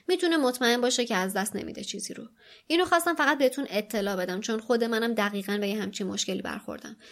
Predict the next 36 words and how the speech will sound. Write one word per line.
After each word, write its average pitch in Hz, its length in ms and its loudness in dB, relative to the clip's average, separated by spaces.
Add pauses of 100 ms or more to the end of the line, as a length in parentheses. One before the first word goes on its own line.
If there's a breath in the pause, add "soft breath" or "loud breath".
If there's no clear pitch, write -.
(280 loud breath)
در 269 160 6
هر 285 220 2
صورت 277 600 2
اگه 302 200 4
محتوای 254 480 0
کار 233 240 2
ما 220 140 2
رو 220 120 4
دوست 226 340 -2
دارید 214 260 4
و 214 60 4
می‌خواید 214 360 -2
حتماً 220 360 -2
ببینید، 226 840 2 (320 soft breath)
که - 100 -4
این 208 120 0
باعث 185 220 0
افتخار 190 400 -4
منه، 190 440 0 (360 loud breath)
می‌تونید 370 360 4
اون 302 180 0
زنگوله 233 560 4
رو 262 80 4
بزنید 262 420 2
که 254 100 -2
این 233 100 0
مشکل 214 320 -2
پیش 220 240 -2
نیاد 214 300 0
یا 208 100 2
اگه 190 280 -2
پیش 196 300 -4
اومده 196 420 -4
برطرف 185 480 -4
بشه 175 220 -6
واسه‌تون. - 400 -12